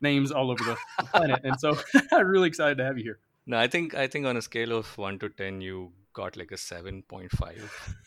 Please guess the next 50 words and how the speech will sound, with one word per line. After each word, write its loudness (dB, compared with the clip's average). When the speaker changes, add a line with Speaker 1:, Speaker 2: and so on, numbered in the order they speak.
Speaker 1:
<laughs> 6
That's 6
not 6
bad 10
from 4
a 4
guy 8
from 2
Alabama, 2
man. -2
Like, 4
we 2
don't 0
usually 2
get, 2
we 2
don't 4
usually 4
get 2
above 4
five 4
on, -2
uh, -4
any, 0
you -6
know, -4
inter-, -4
international 0
names, -4
and -6
so -8
I'll 0
take -4
it. -10
Speaker 2:
No, -2
you 4
Speaker 1:
And, 4
Speaker 2:
did 2
Speaker 1:
uh, -2
yeah, -2
Speaker 2:
a 0
great 4
Speaker 1:
really. 2
Speaker 2:
job. -6
That's -8
fantastic. -6
So 0
that's -2
Palgun 2
Polepalli. -2